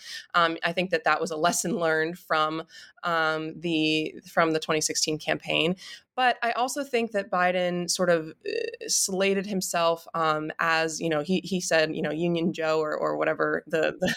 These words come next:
the phrase was. You know, he was, he was a union, union guy that, uh, or supportive of un-, unions, and he has been. Um, and I think that those, those things do matter. Um, and, you know, they're not gonna,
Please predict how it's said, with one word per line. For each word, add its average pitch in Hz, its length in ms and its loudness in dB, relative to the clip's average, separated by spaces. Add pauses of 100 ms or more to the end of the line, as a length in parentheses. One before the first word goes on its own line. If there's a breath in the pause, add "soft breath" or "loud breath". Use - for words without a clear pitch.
the 208 80 2
phrase 208 340 -2
was. 180 220 0 (240 loud breath)
You 254 60 -4
know, 247 80 4
he 262 160 0
was, 254 240 0
he 247 140 2
was 247 140 2
a 220 60 0
union, 196 560 2
union 196 360 2
guy 156 320 2
that, 165 160 0 (220)
uh, 160 160 0
or 151 140 2
supportive 175 460 0
of 156 120 -2
un-, 147 360 -4
unions, 156 460 0
and 185 140 2
he 247 140 -4
has 226 280 0
been. 160 360 -2 (360 loud breath)
Um, 175 260 2
and 202 120 -4
I 208 80 0
think 247 200 -2
that 208 160 -6
those, 190 380 2 (360 loud breath)
those 208 360 0
things 175 400 0
do 180 340 0
matter. 151 640 0
Um, 151 480 0 (400)
and, 175 640 0
you 202 320 -2
know, 170 120 0
they're 175 100 0
not 190 220 0
gonna, 175 200 -2